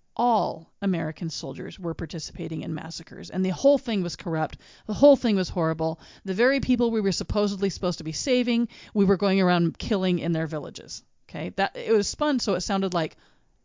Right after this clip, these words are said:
all Americans were doing that. It was actually, in reality, a tiny portion of Americans. Most American soldiers were not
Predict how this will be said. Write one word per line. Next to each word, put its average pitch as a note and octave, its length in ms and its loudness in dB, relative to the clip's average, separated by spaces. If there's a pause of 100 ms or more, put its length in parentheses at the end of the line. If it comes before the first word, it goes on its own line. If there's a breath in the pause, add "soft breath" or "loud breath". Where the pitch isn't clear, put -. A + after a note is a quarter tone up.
(220)
all G3 180 6
Americans D#3 380 -6
were D3+ 60 -14
doing - 180 -10
that. - 160 -16 (300 soft breath)
It C#4+ 120 -2
was D#4 200 2
actually, B3 480 0
in G3+ 100 0
reality, F3 540 0
a E3+ 60 -4
tiny E3 280 -4
portion D#3 480 -8 (380)
of F3 160 -2
Americans. E3 480 -6
Most C4+ 540 4
American E3 420 -2
soldiers D#3+ 360 -6
were F3+ 100 0
not F3 360 -4